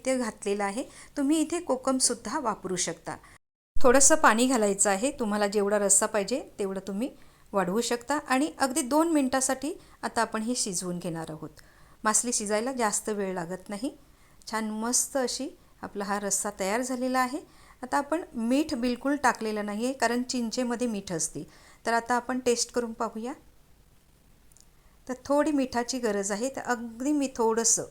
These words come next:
पाव चमचा मीठ आता घालणार आहे. अनेकांना मुशी मासली साफ करता येत नाही, तर मुशी मासली साफ कशी करायची ते सुद्धा मी त्या व्हिडिओमध्ये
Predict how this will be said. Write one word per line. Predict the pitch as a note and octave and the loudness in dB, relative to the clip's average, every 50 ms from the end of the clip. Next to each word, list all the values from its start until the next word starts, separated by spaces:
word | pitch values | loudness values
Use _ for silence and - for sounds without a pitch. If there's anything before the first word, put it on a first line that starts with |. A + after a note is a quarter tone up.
| - - - - - - | -14 -20 -20 -20 -8 -4
पाव | - G#3+ G3+ G3+ | -2 0 0 -2
चमचा | G3+ - A3+ A3+ A3 G#3+ - B3 B3+ D4 - - - - - _ - | -4 -4 -6 -6 -6 -4 -4 -4 -6 -6 -8 -16 -20 -20 -20 _ -10
मीठ | G#3+ G#3 G3+ G#3 G#3 G#3+ | -6 -6 -6 -4 -4 -6
आता | G#3 G#3 - B3 C#4+ - - G#3+ | -6 -4 -4 -6 -6 -6 -10 -6
घालणार | G3+ G#3 F3 F3+ F3+ F3 F3+ | -4 -4 -4 -2 -4 -4 -4
आहे. | F3+ F3 A#3 - - - - - - - - - - - - - - - - - - - - - - - - - - - _ _ - - - _ _ _ _ _ - | -4 -6 -6 -8 -10 -12 -18 -20 -20 -20 -20 -20 -20 -20 -20 -20 -20 -20 -20 -20 -20 -20 -20 -20 -20 -20 -20 -20 -20 -20 _ _ -20 -20 -20 _ _ _ _ _ 6
अनेकांना | C4+ C#4 D4 D4 C#4+ D4+ D#4 | 8 8 8 8 6 6 6
मुशी | D4 B3+ A3+ - - C#4 | 4 4 4 2 2 4
मासली | C4 C#4 C4+ - - C#4+ | 4 4 4 2 2 2
साफ | C#4 - A#3+ A3 A3 - | 4 6 6 4 4 2
करता | A3 G3+ G3+ - | -2 -2 0 0
येत | G3+ F#3 F3+ F3+ F3+ | 0 0 -2 -4 -6
नाही, | F3 E3 D#3 - - - - - - - - - - | -6 -6 -6 -6 -10 -10 -12 -18 -20 -20 -10 -6 -2
तर | G#3+ G#3+ | -2 0
मुशी | G#3 G#3 G3+ G3 - B3+ | 0 -2 -2 0 0 2
मासली | A#3+ B3 B3 B3 - C4 C4+ | 2 2 2 2 0 2 2
साफ | - - C4 B3+ B3 B3 - | 4 6 6 6 6 4 2
कशी | C4+ B3+ - C4+ | 0 2 2 0
करायची | B3+ - G3 F#3 F3+ F3 - - D#3 - - - _ _ | 0 2 2 2 2 0 -2 -6 -10 -10 -12 -18 _ _
ते | - G#3 | 4 4
सुद्धा | G#3 - A#3 G#3+ F#3+ G#3 B3 | 4 4 2 0 -2 -2 0
मी | B3 B3 B3 | 0 0 0
त्या | A#3+ G#3 G3+ | 0 0 0
व्हिडिओमध्ये | G3+ G3 F#3 F#3 G3 G3+ G#3+ G#3+ G3+ G#3+ C4+ | 2 0 2 2 2 2 0 -2 -2 -2 -4